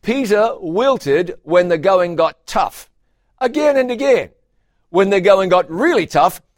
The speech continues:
he flamed out spectacularly. "I don't even know the man," he said, as his curses and imprecations turned the air blue. What does the Bible say?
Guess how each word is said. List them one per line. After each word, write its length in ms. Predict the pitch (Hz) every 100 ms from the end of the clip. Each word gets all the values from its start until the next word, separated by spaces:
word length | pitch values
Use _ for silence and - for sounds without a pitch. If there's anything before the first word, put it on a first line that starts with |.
| _
he 180 | - 277
flamed 400 | 220 220 226 220
out 180 | 214 170
spectacularly. 960 | - 240 233 - 247 247 202 147 110 - _ -
"I 220 | 240 320
don't 260 | 262 277 294
even 220 | 311 311
know 220 | 285 370
the 120 | 349
man," 380 | 302 240 151 117
he 140 | 135 165
said, 360 | - 151 127
as 200 | 160 160
his 160 | 170 143
curses 460 | - 254 226 170
and 160 | 175 175
imprecations 800 | 214 156 156 247 214 151 135 - _
turned 340 | - 220 180
the 200 | 165 175
air 220 | 185 180 156
blue. 400 | 185 208 165 - _ _ _ _ _ _ _ _ _
What 260 | - 220 -
does 200 | 220 156
the 80 | 196
Bible 360 | 214 196 147
say? 360 | 127 123 71